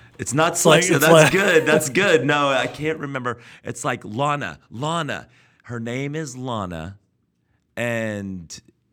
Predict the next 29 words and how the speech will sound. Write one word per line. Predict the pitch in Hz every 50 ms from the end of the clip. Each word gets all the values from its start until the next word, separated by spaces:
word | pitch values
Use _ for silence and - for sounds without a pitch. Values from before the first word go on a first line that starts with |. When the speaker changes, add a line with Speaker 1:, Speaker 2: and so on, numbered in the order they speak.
| - - - -
Speaker 1:
it's | - - - 120 - - - - - - -
incredible. | 104 104 92 90 85 - - - - - - 104 117 113 104 92 76 78 80 73 67 65 - - _ _ _ _ _ _ -
I | 95 110
recommend | 110 120 117 120 - 107 104 95 85 - -
all | - 92 92 92
of | 80 85
our | 82
listeners | 76 80 82 - - 87 85 80 78 73 -
to, | - - - 82 73 71 69 64 - -
to | - -
watch. | 78 78 76 76 78 - - - - - - - - - -
And | - 160 180
then | 180 175
there's | 175 180 180 135
been | 127 147 160 147
another, | 135 123 123 123 120 120 95 117 110 104 98 90 - -
uh, | - 95 90 87 85 85 87
handful | 85 90 110 110 101 92 - - 87 87
of | 82 - - 85 87
really | 101 117 113 107 104
great | 95 80 90 87 82 80
shows. | - - - 87 85 85 85 80 80 - _ - - _ _ -
One | 85 101 127 156 180 180 165
of | 139 101 92
them | 113 107 104 98 90 87 85 85 - -
that | - 110 98 92
I | 92 90 87
saw, | - - - 95 85 82 80 78 78 78 _ _ _ -
and | - 104 101 95 92 90 87 78